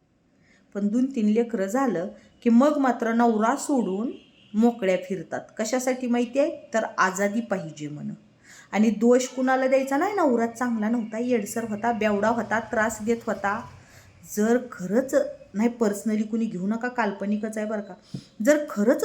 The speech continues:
तुमचा नवरा तुम्हाला एवढा त्रास देत होता, तर लेकरं कसे काढले हो तुम्ही मग? किंवा तुमचा नवरा येडसर होता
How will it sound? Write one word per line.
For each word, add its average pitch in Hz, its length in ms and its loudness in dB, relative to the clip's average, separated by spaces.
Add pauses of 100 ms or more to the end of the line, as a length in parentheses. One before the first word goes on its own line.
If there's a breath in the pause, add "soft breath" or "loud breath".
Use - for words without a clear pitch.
(100)
तुमचा 349 340 2
नवरा 339 320 2
तुम्हाला 294 380 0
एवढा 285 260 0
त्रास 302 520 -2
देत 359 220 2 (120)
होता, 233 380 0 (340 loud breath)
तर 269 80 0
लेकरं 359 400 4
कसे 466 260 4
काढले 480 380 6
हो 480 140 8
तुम्ही 480 300 4
मग? 466 200 -2 (1800 soft breath)
किंवा 427 180 6
तुमचा 427 460 4
नवरा 339 300 2
येडसर 254 460 2 (100)
होता 180 240 -10